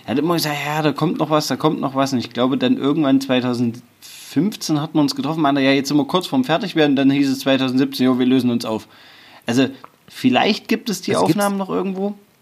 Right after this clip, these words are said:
Speaker 1: aber n-, offiziell was rausgekommen ist leider nie.
Speaker 2: Ach so, hätte mich ja mal interessiert, weil die, ähm,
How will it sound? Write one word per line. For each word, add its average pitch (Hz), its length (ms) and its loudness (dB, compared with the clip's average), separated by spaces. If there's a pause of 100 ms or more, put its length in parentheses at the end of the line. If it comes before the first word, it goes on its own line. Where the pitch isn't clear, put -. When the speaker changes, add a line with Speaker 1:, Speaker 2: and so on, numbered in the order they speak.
(140)
Speaker 1:
aber 139 180 2
n-, 147 240 2
offiziell 147 400 0
was 131 160 -4
rausgekommen 127 460 0
ist 117 80 -2
leider 117 260 0
nie. 110 220 -2 (1300)
Speaker 2:
Ach 117 80 -10
so, 120 120 -6
hätte 127 180 -4
mich 147 100 2
ja 151 100 4
mal 135 100 2
interessiert, 120 440 -2
weil 110 240 4
die, 104 500 -2
ähm, 90 680 -4